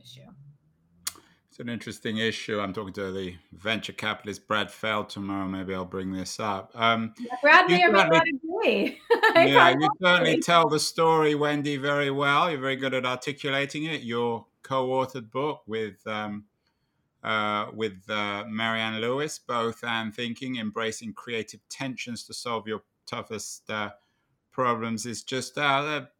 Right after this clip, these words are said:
Speaker 2: end on a, a writing note. You did an
Speaker 1: Ah.
Speaker 2: interview with Project Scribe about believing in your own story, uh,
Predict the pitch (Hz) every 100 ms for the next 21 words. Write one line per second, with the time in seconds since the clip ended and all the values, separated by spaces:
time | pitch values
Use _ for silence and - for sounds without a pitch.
0 | _ _ - 185 185 151 139 127 120 104
1 | _ _ _ _ _ 135 135 165 196 190
2 | 143 110 107 104 101 107 120 117 123 123
3 | 427 370 - 117 120 120 117 110 - 135
4 | 117 120 - - - - 139 143 139 127
5 | 117 107 110 113 113 113 98 123 131 127
6 | 131 123 120 123 123 120 - - 156 151
7 | 131 117 110 _ _ _ _ _ - 113
8 | 110 110 110